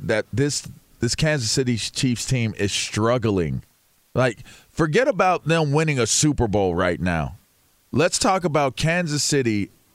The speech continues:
as a team, as a whole, has to figure out what they're going to do to try to win the rest of their season. I,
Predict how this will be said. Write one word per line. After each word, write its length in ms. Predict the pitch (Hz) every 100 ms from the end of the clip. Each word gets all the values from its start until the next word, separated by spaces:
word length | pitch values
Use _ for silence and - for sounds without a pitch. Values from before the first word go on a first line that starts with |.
| -
as 180 | 127 113
a 80 | 120
team, 580 | - 170 170 127 104 90
as 180 | 120 113
a 120 | 104
whole, 400 | 98 131 110 92 - - - _
has 200 | 147 156 -
to 100 | 139
figure 360 | 156 127 123
out 240 | 117 104 -
what 300 | 113 143 -
they're 220 | 123 120
going 360 | 117 117 110
to 240 | 98 113 92
do 540 | 78 123 131 101 82 - - _ _ _
to 120 | -
try 260 | 127 143 131
to 80 | 107
win 640 | 98 107 135 151 104 85 - _ _ -
the 120 | 113
rest 260 | 117 117 104
of 80 | 104
their 120 | 90
season. 580 | - 156 156 90 65 - _ _ _ _ _
I, 260 | 127 135